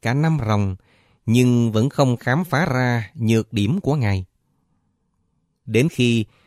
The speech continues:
Ngài lên mười sáu tuổi, họ suy nghĩ,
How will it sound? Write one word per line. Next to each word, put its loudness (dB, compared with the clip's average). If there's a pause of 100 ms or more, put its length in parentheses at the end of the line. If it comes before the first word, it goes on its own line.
(140)
Ngài 4
lên 2
mười 4
sáu -2
tuổi, -4 (300)
họ 2
suy 0
nghĩ, -2